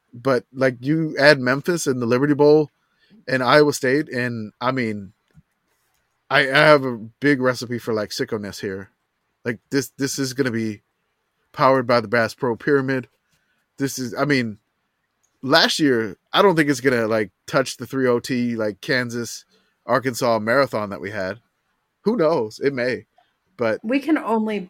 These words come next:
Speaker 2: hope to be so lucky and to have a random fan stand up and block the view of
Speaker 1: Yes.
Speaker 2: the touchdown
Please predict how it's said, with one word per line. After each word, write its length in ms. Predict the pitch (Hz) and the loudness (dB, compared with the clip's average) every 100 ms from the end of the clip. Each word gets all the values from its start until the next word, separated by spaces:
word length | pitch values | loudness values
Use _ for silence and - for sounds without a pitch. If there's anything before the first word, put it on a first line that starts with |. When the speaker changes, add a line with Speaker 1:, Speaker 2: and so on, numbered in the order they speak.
| - | -14
Speaker 2:
hope 280 | - 196 185 | -2 -2 -2
to 100 | 202 | -8
be 140 | 190 180 | -6 -8
so 220 | - 165 | -6 -4
lucky 540 | 160 160 160 185 214 - | -4 -6 -12 -12 -12 -8
and 140 | 190 | -8
to 60 | 196 | -2
have 180 | 202 | -2
a 40 | 175 | 0
random 340 | 175 175 175 | -2 -4 -6
fan 320 | 175 190 170 170 | -4 -2 -2 -6
stand 400 | - 175 165 160 | -4 -2 -2 -2
up 220 | 156 151 | -2 -4
and 140 | 147 | -10
block 380 | 151 147 - - | -6 -4 -4 -8
the 100 | 170 | -12
view 280 | 160 156 151 | -8 -4 -2
of 100 | 147 | -2
Speaker 1:
Yes. 180 | 139 120 | -2 -2
Speaker 2:
the 80 | 151 | -4
touchdown 440 | - - - - | -8 -10 -10 -10